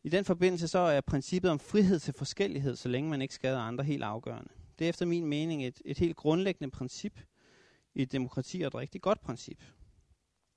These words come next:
Det er ikke et princip, der betyder, at hvis bare vi er enige om det, så, øh, så, så vil vi også, øh, være enige om alle andre ting i forhold til, hvordan vi konkret indretter samfundet.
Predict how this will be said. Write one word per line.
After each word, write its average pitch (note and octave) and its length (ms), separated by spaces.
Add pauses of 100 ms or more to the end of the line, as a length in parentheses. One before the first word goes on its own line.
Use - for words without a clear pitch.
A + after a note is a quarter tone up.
(1200)
Det D3+ 80
er - 0
ikke G3+ 100
et G3+ 60
princip, F3 380
der D#3 60
betyder, D3+ 400
at B2+ 60
hvis B2 120
bare D#3+ 240
vi C#3+ 120
er C#3 60
enige E3 160
om A#2+ 120
det, D#3+ 240
så, D#3+ 360
øh, A#2 140
så, C#3+ 400
så D3 360
vil B2 180
vi B2 80
også, C3 420
øh, A2+ 520
være A#2 140
enige C3 320
om A2+ 120
alle C3+ 220
andre B2+ 220
ting B2+ 200
i A#2 40
forhold A#2+ 200
til, A#2+ 120
hvordan A#2 300
vi B2+ 60
konkret C3 440
indretter G#2+ 340
samfundet. - 520